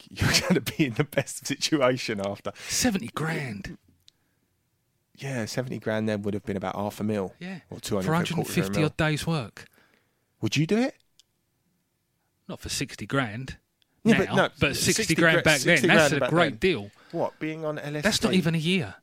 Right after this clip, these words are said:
Speaker 1: Being on L S D every day, I don't think so.
Speaker 2: Yeah, but you don't know what it, yeah, but we know what it,
Speaker 1: You wouldn't know
Speaker 2: we
Speaker 1: your
Speaker 2: know
Speaker 1: ass,
Speaker 2: what it
Speaker 1: you wouldn't know
Speaker 2: does.
Speaker 1: your ass from your elbow.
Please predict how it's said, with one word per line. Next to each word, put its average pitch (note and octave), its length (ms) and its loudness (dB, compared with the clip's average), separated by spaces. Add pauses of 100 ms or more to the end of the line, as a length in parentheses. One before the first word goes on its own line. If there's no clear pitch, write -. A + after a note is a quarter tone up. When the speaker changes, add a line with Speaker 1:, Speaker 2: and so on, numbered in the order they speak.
Speaker 1:
Being B2+ 280 -2
on B2+ 100 0
L A#2+ 140 -2
S A#2 160 -4
D G#2 220 -2
every G2 280 -6
day, G#2 380 -4
I A2 80 -4
don't F#2+ 220 -6
think - 220 -12
so. - 300 -12
Speaker 2:
Yeah, G#3 80 -6
but E3 100 -6
you A3+ 140 2
don't A2+ 180 -4
know A2+ 140 -6
what A#2+ 140 -6
it, G#2+ 60 -12
yeah, E3 160 -4
but - 180 -16
we G3 100 -4
know C3+ 280 -8
what G#2+ 160 -12
it, A#2+ 60 -2
Speaker 1:
You C#3 80 4
wouldn't C#3+ 200 4
know A#2+ 100 4
Speaker 2:
we B2 140 8
Speaker 1:
your B2 80 8
Speaker 2:
know B2+ 60 10
Speaker 1:
ass, B2 140 4
Speaker 2:
what C#3+ 100 -2
it C#3 40 4
Speaker 1:
you C#3 80 6
wouldn't D3+ 180 4
know C3 80 4
Speaker 2:
does. B2 80 4
Speaker 1:
your A#2 140 4
ass A#2 140 0
from A2+ 180 -4
your A#2+ 160 2
elbow. B2+ 420 2